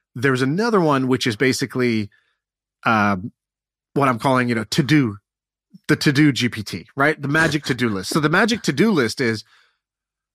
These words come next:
you get it to, like, to-do list apps, I've always joked, are, like, a rite of passage to becoming an entrepreneur,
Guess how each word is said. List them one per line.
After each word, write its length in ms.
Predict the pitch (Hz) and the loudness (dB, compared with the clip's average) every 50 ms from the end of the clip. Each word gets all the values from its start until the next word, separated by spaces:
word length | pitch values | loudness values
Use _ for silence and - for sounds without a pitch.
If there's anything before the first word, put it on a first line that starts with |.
| _ - | _ -10
you 480 | - 131 147 156 156 156 151 147 143 131 | -4 0 2 4 6 6 6 4 4 2
get 200 | - - 220 285 | 2 2 2 2
it 120 | 349 339 - | 2 0 0
to, 140 | - 220 - | -2 -2 0
like, 180 | - 143 127 - - - - | 0 -2 -2 -2 -6 -10 -4
to-do 220 | - 170 170 233 | -2 2 2 2
list 200 | 262 269 220 - - - | 2 2 0 -2 0 0
apps, 280 | 117 123 143 - - - | 0 0 0 -2 -4 -4
I've 160 | 123 123 131 | -2 0 2
always 240 | 139 139 131 113 104 | 2 2 2 0 -2
joked, 380 | 101 - 113 113 117 107 - - - | -4 -2 0 0 -2 -4 -8 -10 -4
are, 360 | 117 107 104 104 101 101 101 - _ _ _ _ _ _ _ - | -2 -2 0 0 -2 -4 -6 -10 _ _ _ _ _ _ _ -4
like, 220 | - 120 120 - - - | -2 -2 -2 -2 -4 -4
a 80 | 127 | -2
rite 220 | 113 113 113 120 120 | 0 2 2 2 0
of 100 | 120 - | -2 -4
passage 480 | - - 110 104 113 - 135 120 - | -4 -2 -2 -2 -2 -2 -4 -6 -6
to 80 | - - | -8 -6
becoming 300 | 120 127 113 120 113 113 | -6 -4 -2 -2 -2 0
an 60 | 110 | 0
entrepreneur, 680 | 107 110 110 - - - 104 98 101 104 113 123 131 | 0 -2 -2 -4 -6 -8 -6 -4 -2 -2 -2 -4 -6